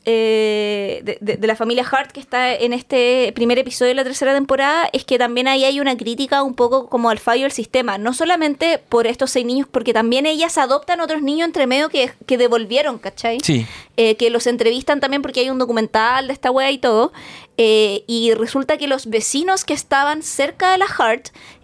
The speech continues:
Speaker 1: eh, se quejaban de abuso infantil, ¿cachai? Como de que veían que lo trataban mal a los niños, que no los alimentaban, ¿cachai? Como una serie de weas.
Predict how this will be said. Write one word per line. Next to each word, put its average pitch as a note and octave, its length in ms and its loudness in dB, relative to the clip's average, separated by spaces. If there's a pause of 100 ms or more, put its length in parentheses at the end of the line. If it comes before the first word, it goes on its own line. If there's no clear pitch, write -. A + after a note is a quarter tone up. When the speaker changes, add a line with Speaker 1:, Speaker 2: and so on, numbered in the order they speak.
Speaker 1:
eh, A#3 180 4
se A#3 180 0
quejaban C#4+ 480 -2
de C#4 60 2
abuso D4 260 -4
infantil, C#4+ 580 -4
¿cachai? A3+ 320 0
Como A#3 240 0
de A3+ 160 0
que A3+ 160 2
veían B3 360 2
que C4+ 240 0
lo C4+ 120 -6
trataban B3+ 420 0
mal B3+ 220 -2
a D4 60 0
los A#3 100 -6
niños, G#3 300 -6
que A3+ 100 0
no A3 140 0
los B3 100 0
alimentaban, B3 880 0
¿cachai? B3+ 400 -2
Como B3 200 -2
una A#3+ 120 0
serie C4+ 200 -2
de C#4+ 80 2
weas. D4+ 180 0